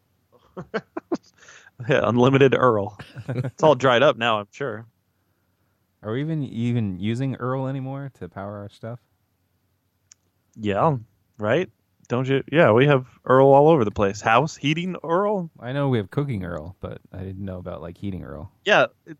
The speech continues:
Speaker 1: I, I, why are you even asking that question? <laughs> Uh, you, everything in Massachusetts is heated by Earl.
Speaker 3: Uh, no, I have, uh, like, gas heat. We're on natural gas.
Speaker 2: Well, you live in a Chinese house.
Speaker 1: That's true.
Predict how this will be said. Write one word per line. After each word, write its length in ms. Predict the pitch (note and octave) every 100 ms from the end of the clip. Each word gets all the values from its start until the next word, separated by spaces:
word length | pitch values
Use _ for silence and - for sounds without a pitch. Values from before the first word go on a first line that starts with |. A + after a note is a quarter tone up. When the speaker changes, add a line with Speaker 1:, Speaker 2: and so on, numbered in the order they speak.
| -
Speaker 1:
I, 100 | D#3
I, 120 | E3+ F3+
why 220 | D#3 G#3
are 80 | C4+
you 220 | A3+ G#3+
even 200 | G3 E3
asking 280 | E3+ E3 D3
that 120 | C3
question? 560 | - F3 D#3+ A#2 G2 A2
<laughs> 20 |
Uh, 160 | C3 B2
you, 360 | C#3 C#3 D3 C3 _ -
everything 480 | D3+ G3 A#3 - G3+
in 100 | D#3+
Massachusetts 680 | D#3+ D#3+ D3+ - G3+ C#3+ A2+
is 100 | G#2
heated 280 | A2+ A#2 G#2
by 140 | G2+
Earl. 340 | - G#2 F2+ F#2 _ _ -
Speaker 3:
Uh, 220 | B2 C3+ -
no, 220 | D3 E3+
I 180 | A#2+ B2+
have, 300 | D3 D3 B2+
uh, 440 | A2 B2 A#2+ A#2
like, 240 | F2+ G#2 G#2
gas 320 | A#2 - -
heat. 240 | F#2 C2+ _
We're 180 | A#2+ G#2+
on 160 | G#2+ G#2
natural 320 | A2 - G2+
gas. 480 | G#2 G#2 E2+ - _ _ _ _ _ _ _ _ _ _ A2 G2 F#2 _ -
Speaker 2:
Well, 80 | A2+
you 100 | C#3+
live 100 | C#3
in 80 | G#2+
a 40 |
Chinese 400 | - F#2 G2 A2+
house. 360 | D#2 D#2 - _ _ _ _ _ _ _ _ _ _ -
Speaker 1:
That's 240 | D3 C#3+
true. 280 | - F#2+ F#2